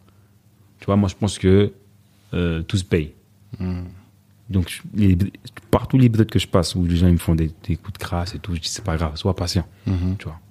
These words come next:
Speaker 1: Moi, le, ce qui s'est passé dans les médias, ça m'a,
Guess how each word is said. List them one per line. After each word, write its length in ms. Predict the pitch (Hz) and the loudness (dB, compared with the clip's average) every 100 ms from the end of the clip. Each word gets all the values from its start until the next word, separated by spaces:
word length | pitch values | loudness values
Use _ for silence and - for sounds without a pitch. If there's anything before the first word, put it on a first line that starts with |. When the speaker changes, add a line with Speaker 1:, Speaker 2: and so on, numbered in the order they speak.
| _ _ _ _ _ - | _ _ _ _ _ 2
Speaker 1:
Moi, 120 | 101 | 4
le, 640 | 92 87 85 82 82 82 80 | 6 6 4 2 2 0 -2
ce 80 | - | -6
qui 80 | |
s'est 100 | - | -4
passé 240 | - 82 107 | -2 2 4
dans 60 | 92 | 4
les 80 | |
médias, 300 | 87 90 113 | 4 4 4
ça 140 | 95 80 | 2 -2
m'a, 300 | 78 76 | -4 -6